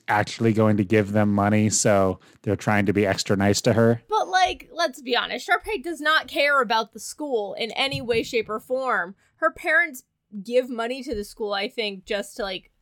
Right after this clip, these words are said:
Speaker 2: ease the
Speaker 1: Give their
Speaker 2: harshness.
Speaker 1: children parking spots.
Speaker 2: Yeah.
Speaker 1: And
Speaker 2: And
Speaker 1: where's Ryan? <laughs>
Speaker 2: Yeah. I was gonna go there too, but, um, yeah, it's, it just, it seems ridiculous that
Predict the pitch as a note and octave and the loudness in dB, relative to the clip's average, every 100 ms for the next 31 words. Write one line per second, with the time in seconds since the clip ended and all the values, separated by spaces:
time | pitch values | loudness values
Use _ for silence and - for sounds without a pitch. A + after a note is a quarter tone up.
0 | _ _ _ _ _ _ B3 A#3+ A#3+ B3 | _ _ _ _ _ _ -12 -8 -6 -4
1 | A#3+ - B3+ - - C3+ A3 C#3+ B2+ D3+ | -4 -6 -8 -10 -12 -6 2 4 6 6
2 | D3+ - E3+ D#3+ F#3 E3+ G3+ E3 C#3 - | 6 4 2 4 4 4 2 4 2 4
3 | A2+ F2+ - A#3 C4+ A#3+ D3+ - - _ | 2 0 -2 -2 2 0 0 -6 -12 _
4 | _ _ _ _ _ A#3+ F#3+ A#3+ D#4 C4 | _ _ _ _ _ 4 6 8 6 6
5 | A3 A#3 B3 G#2 G#2+ - - - - - | 6 6 6 4 -2 2 2 2 -6 -20
6 | - _ - D#4 F#4 F4+ C#4 F#3+ - _ | -20 _ -16 -4 2 6 6 4 -6 _
7 | _ _ _ _ _ _ B3 B3+ C4 D4+ | _ _ _ _ _ _ -2 0 -2 -4
8 | - D#4 D#4 D#4 D4 C#4 C#4 - D4 F#3+ | 0 2 4 2 2 0 -2 -4 -6 -6
9 | F#3+ G#3 G3+ G3 G3 G3 - _ _ _ | -4 -2 0 0 -2 -12 -14 _ _ _
10 | _ _ _ _ A3 C4 A3+ C#3 F3+ A3 | _ _ _ _ -6 0 0 2 -2 -2
11 | - - C#4+ G#3 D4 E4+ - C#4 A3 - | -10 -6 -6 -6 -8 -10 -8 -8 -8 -8
12 | D4 D#4 D#4 A#3+ B3 - A#3 A3 - - | -8 -6 -8 -4 -6 -2 -2 -2 -6 -4
13 | G#3+ G3 F#3 | 0 0 -2